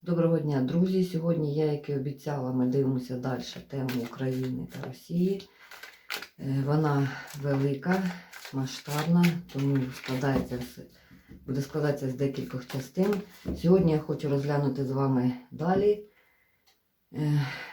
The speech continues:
з голови, в голові не вкладається, як рішились, як змогли, чому пішли Росія на нас. Чому?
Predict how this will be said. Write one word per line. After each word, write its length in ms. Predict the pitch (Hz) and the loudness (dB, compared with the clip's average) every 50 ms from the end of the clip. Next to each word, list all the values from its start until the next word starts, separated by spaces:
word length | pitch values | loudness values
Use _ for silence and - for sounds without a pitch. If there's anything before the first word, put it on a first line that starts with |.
| 139 147 | -10 -6
з 80 | 135 151 | -2 0
голови, 400 | 156 165 165 170 156 156 139 117 | 2 4 6 6 6 6 2 0
в 80 | 123 | 2
голові 340 | 135 160 170 170 170 165 156 | 4 6 8 8 8 8 6
не 100 | 151 139 | 4 2
вкладається, 640 | 127 - 139 139 139 135 135 123 123 123 123 - 127 | 0 0 -2 -2 -2 0 0 0 0 0 0 0 0
як 320 | 127 143 147 139 135 - | 2 2 2 2 0 -2
рішились, 680 | 139 - 131 - - - 147 139 123 120 120 - - - | -4 -6 -6 -6 -8 -6 -4 -2 -2 -2 -4 -4 -6 -4
як 220 | 139 139 127 123 | -2 -2 -2 -2
змогли, 520 | 123 135 139 131 127 135 135 135 123 110 - | 0 0 0 0 0 0 -2 -2 -2 -4 -6
чому 460 | - - - 151 139 143 139 131 127 | -8 -6 -4 -2 0 2 2 0 0
пішли 560 | - 127 123 - - 135 151 170 185 190 185 - - - - - - _ - | -2 -4 -6 -6 -6 -2 2 2 2 2 0 -4 -12 -20 -20 -20 -20 _ -8
Росія 680 | 127 135 135 - - - 151 156 156 151 151 156 143 131 - _ | -6 -6 -6 -6 -6 -6 -4 -2 0 0 0 0 -2 -6 -10 _
на 320 | 123 123 127 135 139 - - | -2 0 0 0 0 -2 -2
нас. 540 | - 120 123 120 110 104 - - - - _ _ _ _ | -2 -2 -2 -2 -2 -4 -8 -14 -20 -20 _ _ _ _
Чому? 480 | - - - 143 135 127 - 123 - | -16 -10 -6 -2 -2 -2 -2 -2 -6